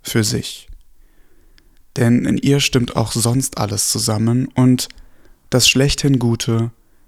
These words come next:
ist auch schlechthin lustbringend. Da eben dieses auch das Liebenswerteste ist, so wird auch Liebe und Freundschaft dann am größten und am besten sein, wenn sie auf ihm,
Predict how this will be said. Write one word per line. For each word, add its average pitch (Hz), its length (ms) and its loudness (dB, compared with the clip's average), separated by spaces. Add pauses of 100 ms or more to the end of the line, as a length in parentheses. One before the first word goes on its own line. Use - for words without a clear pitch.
(200)
ist - 220 0
auch 120 320 -2
schlechthin 113 720 -2
lustbringend. 117 840 -4 (1120)
Da - 120 0
eben 151 260 2
dieses 139 580 0
auch 113 340 -2
das - 220 -2
Liebenswerteste 117 760 -2
ist, - 460 -4 (680)
so 131 200 0
wird 139 200 2
auch 107 160 -4
Liebe 117 500 -2 (500)
und 123 180 2
Freundschaft 107 800 -2 (200)
dann 127 440 0
am 135 180 2
größten 120 640 0
und 131 200 -2
am 117 120 -2
besten 113 420 -2
sein, 113 460 -6 (840)
wenn 123 140 4
sie 127 140 0
auf 117 180 -4
ihm, 127 400 0